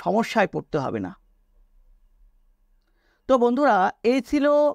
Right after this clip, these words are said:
একটি ডাইজেস্টিভ এনজাইম অর্থাৎ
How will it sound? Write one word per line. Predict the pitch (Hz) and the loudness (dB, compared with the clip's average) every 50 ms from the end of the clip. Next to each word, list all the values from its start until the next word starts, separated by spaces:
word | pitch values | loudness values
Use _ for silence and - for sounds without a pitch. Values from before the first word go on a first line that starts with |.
| _ _ _ _ _ _ _ _ _ _ _ _ _ _ _ _ _ _ _ - | _ _ _ _ _ _ _ _ _ _ _ _ _ _ _ _ _ _ _ -4
একটি | 196 190 _ _ - 240 247 240 233 233 233 - - _ _ _ _ _ _ _ _ _ _ _ _ _ _ - | -4 -4 _ _ -4 -2 0 0 0 -2 -2 -4 -6 _ _ _ _ _ _ _ _ _ _ _ _ _ _ -8
ডাইজেস্টিভ | 165 151 160 175 220 233 226 269 247 - - 269 254 190 185 180 | -4 0 0 0 2 2 0 -2 -2 -2 -2 -2 0 2 2 0
এনজাইম | 180 170 208 208 208 226 233 233 226 226 _ _ _ _ _ _ _ _ _ _ _ _ _ _ _ _ - - | 0 0 0 0 2 0 0 -2 -4 -8 _ _ _ _ _ _ _ _ _ _ _ _ _ _ _ _ -8 -8
অর্থাৎ | 156 - - 180 165 | -6 -2 0 -2 -2